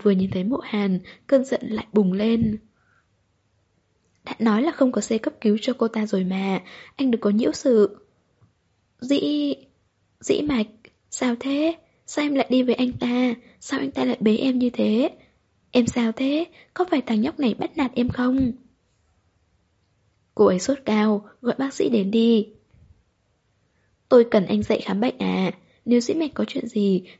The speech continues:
thì tôi là người đầu tiên không tha cho anh đâu." "Dĩ Mạch, em chờ chút, anh bảo y tá truyền nước cho em." "Các anh ổn quá,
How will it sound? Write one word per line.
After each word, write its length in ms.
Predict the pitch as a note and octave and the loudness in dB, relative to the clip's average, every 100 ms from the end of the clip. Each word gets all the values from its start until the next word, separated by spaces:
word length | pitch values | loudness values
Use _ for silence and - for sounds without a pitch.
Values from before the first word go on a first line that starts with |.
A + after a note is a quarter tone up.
| - | 0
thì 160 | A#3+ | 0
tôi 240 | A3+ B3+ B3 | 4 4 6
là 120 | A3 | 4
người 180 | F#3+ F#3 | 0 2
đầu 180 | F#3 | 0
tiên 260 | F3+ A3 G#3+ | 2 2 0
không 240 | - A3+ | 0 -2
tha 200 | A3 A3+ G#3 | 0 -2 -2
cho 100 | A3 | -4
anh 200 | G#3+ G#3 | -4 -2
đâu." 460 | G#3+ A3 A3 G#3 - _ _ _ _ _ _ _ | 0 2 2 2 -8 _ _ _ _ _ _ _
"Dĩ 180 | - B3 | -4 0
Mạch, 240 | C4 A3 G3 - _ _ | 2 2 -2 -16 _ _
em 180 | A3+ G#3+ | -2 0
chờ 180 | G#3 F3+ | 0 -2
chút, 240 | - C4+ E4 - - | 0 0 0 -6 -12
anh 160 | - C4+ | -4 -2
bảo 100 | C4 | 0
y 100 | A3 | -2
tá 240 | G#3+ F#3+ G3 | -2 -2 -4
truyền 260 | - A#3 G3 | 0 0 2
nước 100 | C#4+ | -2
cho 120 | - A3+ | -2 -4
em." 420 | - A3+ A3+ G#3 - _ _ _ _ _ _ _ _ _ _ - - - _ _ - | 0 0 2 -2 -6 _ _ _ _ _ _ _ _ _ _ -20 -20 -20 _ _ -8
"Các 120 | A#3 | -4
anh 120 | A3+ | -2
ổn 240 | G#3 F#3 E3 | 0 0 -2
quá, 360 | B3 B3+ C#4 | -4 -2 -2